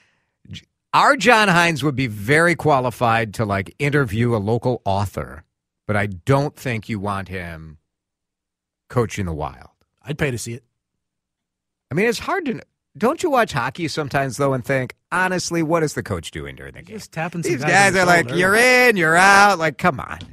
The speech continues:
Speaker 1: It's sort of autopilot, right?
Speaker 2: Just saying.
Speaker 1: Hockey guys are lighting up the text
Speaker 2: Yeah,
Speaker 1: line right
Speaker 2: yeah,
Speaker 1: now, telling me what a
Speaker 2: very upset.
Speaker 1: buffoon I am. It's fine. You know what I do know more about, though? It's the restaurant scene. It is time for Duresha Eats.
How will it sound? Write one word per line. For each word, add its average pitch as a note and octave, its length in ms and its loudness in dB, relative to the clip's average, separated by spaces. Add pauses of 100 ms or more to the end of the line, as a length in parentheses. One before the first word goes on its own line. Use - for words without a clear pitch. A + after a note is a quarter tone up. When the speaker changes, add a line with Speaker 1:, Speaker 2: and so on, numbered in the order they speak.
Speaker 1:
It's - 140 -6
sort B3 200 4
of C#3 120 -2
autopilot, D#2+ 720 -6
right? F#3 380 -2
Speaker 2:
Just A#2 160 -20
saying. B2+ 220 -16 (680)
Speaker 1:
Hockey D2+ 380 -8
guys D#2+ 340 -8
are D#2 100 -10
lighting F2 400 -8
up E2 180 -14
the F2 260 -10
text - 340 -8
Speaker 2:
Yeah, A2+ 80 -6
Speaker 1:
line G2+ 160 -6
right G2 180 -6
Speaker 2:
yeah, G#2 100 -6
Speaker 1:
now, G#2+ 40 -6
telling G#2+ 320 -6
me A2 80 -8
what G#2+ 140 -6
a A2 60 -8
Speaker 2:
very G2 120 -10
upset. A2+ 140 -6
Speaker 1:
buffoon B2 240 -2
I A#2+ 140 -4
am. A#2+ 260 -8
It's E3+ 140 -12
fine. G2+ 500 -6
You C#3+ 120 -2
know E3 100 2
what D3+ 120 2
I C#3 80 0
do D3+ 160 -2
know D#3+ 160 0
more D3+ 280 2
about, E3 320 2
though? E3 240 4
It's - 360 -4 (100)
the B2 140 -4
restaurant F#2+ 500 -2
scene. G#2+ 480 -4
It B2 160 -2
is B2 140 -2
time G2+ 220 0
for G#2 120 -4
Duresha F2 460 -4
Eats. - 460 -18